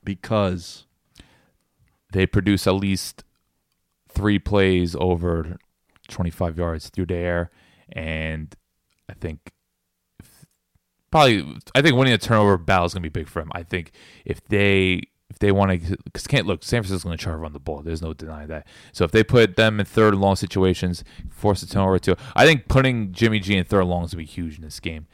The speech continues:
Speaker 2: 'cause that's where
Speaker 1: Mm-hmm.
Speaker 2: Spags get creative, and that's where we really force them to throw it to the outside. Let's see if he could, you know, test those corners. So I think if Kansas City, they win this game, it comes down to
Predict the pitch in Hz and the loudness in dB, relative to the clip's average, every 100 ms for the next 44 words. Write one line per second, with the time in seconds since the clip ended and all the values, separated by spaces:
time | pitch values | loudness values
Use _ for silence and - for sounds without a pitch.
0 | _ - 101 95 95 - 95 92 - 98 | _ -2 -2 0 -2 0 0 0 0 -4
1 | - - 92 87 87 - - - 92 95 | -4 -2 0 0 -2 -6 -12 -6 -2 0
2 | 87 95 92 82 - 92 - 80 87 90 | 2 2 2 0 0 0 -2 -6 -4 -4
3 | 87 87 85 82 - 92 85 80 - - | -4 -4 -4 -6 -4 -4 -4 -8 -14 -14
4 | - 85 - 82 78 _ - - - 82 | -12 -12 -10 -10 -12 _ -20 -16 -10 -10
5 | 78 87 - 80 - 90 82 80 - _ | -6 -8 -6 -8 -8 -4 -2 -4 -8 _
6 | _ - _ - 92 104 - 104 95 101 | _ -20 _ 0 2 2 2 -2 2 2
7 | 95 - _ _ _ _ _ - - 98 | 2 -2 _ _ _ _ _ -10 -2 2
8 | 101 95 - 92 90 87 - 87 87 85 | 2 0 -2 0 0 0 -4 -4 -2 -2
9 | 82 82 80 | -2 -2 -4